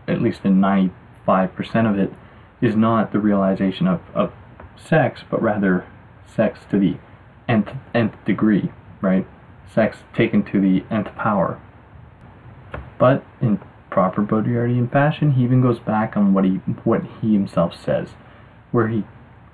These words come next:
pretty much states that in these forms of ecstasy, or in the form of the obscene, where the masses are the ecstasy of the social, or pornography is the ec-,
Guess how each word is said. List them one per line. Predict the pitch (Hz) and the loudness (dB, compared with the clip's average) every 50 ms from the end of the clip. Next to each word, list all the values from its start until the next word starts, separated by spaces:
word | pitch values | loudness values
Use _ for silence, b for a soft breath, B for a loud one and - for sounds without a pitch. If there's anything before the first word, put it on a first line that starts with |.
| - - - - | -20 -20 -20 -6
pretty | - 135 131 120 | 0 2 2 4
much | 110 107 101 - - | 2 2 0 -2 -4
states | - - 135 135 135 135 - - | -2 0 2 2 0 -2 -2 0
that | - - - - - - - - - - - | 2 2 2 0 -2 -8 -18 -20 -18 -4 2
in | 175 180 185 185 | 6 8 8 8
these | 175 156 135 | 8 6 4
forms | - - 127 120 117 113 113 | 0 0 0 2 2 2 0
of | 107 - | -4 -4
ecstasy, | - - - - - - - - - - - - 87 85 - - - - - - - - | -4 -6 -6 -6 -8 -16 -20 -20 -20 -12 -6 -6 -4 -4 -6 -8 -16 -20 -20 -8 -2 0
or | 143 143 | 2 2
in | 143 139 | 4 2
the | 131 - | 0 0
form | - 117 110 107 101 | 0 0 2 2 2
of | 95 | 2
the | 92 95 95 | 2 2 0
obscene, | 92 - - - - 104 98 90 85 82 90 - - - - | 0 -2 -6 -6 -2 0 2 2 2 2 0 -2 -4 -8 -8
where | - 104 98 | -4 -2 2
the | 98 | 2
masses | 92 95 92 92 95 - - 101 95 98 | 2 2 2 2 0 -2 -4 -6 -4 -2
are | 95 | -2
the | 95 92 | -2 -2
ecstasy | 95 - - - 107 | -2 -4 -4 -2 -2
of | 101 92 | -2 -2
the | 101 98 - - | -2 -6 -8 -4
social, | - 120 123 127 127 - 123 120 | 0 2 2 2 2 0 0 0
or | 104 87 170 - - - | 2 0 -2 -4 -6 -8
pornography | - - 113 101 98 98 101 98 - - 101 | -4 -2 0 2 2 2 0 -2 0 -2 -2
is | 95 - | -2 0
the | 104 98 | -2 -2
ec-, | 98 - | -2 -2